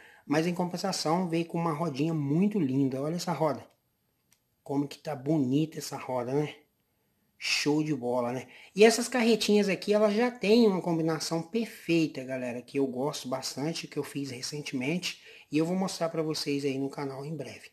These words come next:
tá bom? Eu vou deixar ela aqui. Fica ligado aí até o final do vídeo, que eu vou mostrar pra vocês a combinação. E elas vão ficar aqui, ó, tá bom?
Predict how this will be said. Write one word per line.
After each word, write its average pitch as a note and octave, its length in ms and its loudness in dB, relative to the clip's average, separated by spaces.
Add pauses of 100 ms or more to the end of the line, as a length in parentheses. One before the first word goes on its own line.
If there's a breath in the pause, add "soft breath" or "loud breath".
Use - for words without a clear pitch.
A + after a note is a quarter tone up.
tá - 100 -18
bom? E3 280 4 (280 loud breath)
Eu D3 120 8
vou F3+ 400 6
deixar D3+ 320 2
ela C#3 160 4
aqui. - 520 2 (1160)
Fica D#3+ 220 -2
ligado D3 300 -2
aí C3+ 120 0
até C#3+ 140 -4
o D#3 40 -2
final C#3+ 240 -4
do B2+ 120 -6
vídeo, D#3 320 -2 (320 soft breath)
que - 80 -14
eu D3+ 40 -4
vou D#3 140 0
mostrar D#3 380 0
pra D3+ 160 -6
vocês C#3 340 -6
a D3+ 80 -6
combinação. D3 720 -6 (560)
E C#3 120 -2
elas C#3+ 200 2
vão D3 160 -2
ficar D#3 360 -4
aqui, C#3+ 500 -6
ó, - 140 -12 (280)
tá - 80 -16
bom? D3 360 -2